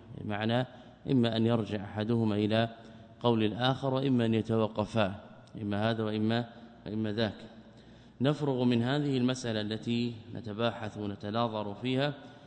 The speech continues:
ثم نصير إلى، إلى ما تريد"، يعني من مسألة أخرى. وهذا كذلك يكون في شأن البحث الذي يبحثه طالب العلم،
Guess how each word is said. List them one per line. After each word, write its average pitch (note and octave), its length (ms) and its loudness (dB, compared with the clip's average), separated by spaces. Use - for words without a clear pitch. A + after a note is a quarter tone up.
ثم C3+ 180 4
نصير B2 480 2
إلى، A#2+ 440 2
إلى A2 220 2
ما A#2 340 4
تريد"، A2 360 2
يعني G#2 220 -2
من G#2+ 180 2
مسألة B2 580 0
أخرى. G#2+ 320 -2
وهذا A#2+ 240 2
كذلك C3+ 400 2
يكون B2 380 0
في B2 280 2
شأن B2 320 -2
البحث A2+ 440 -6
الذي A#2+ 300 2
يبحثه A2+ 400 0
طالب A2 360 0
العلم، G#2+ 280 2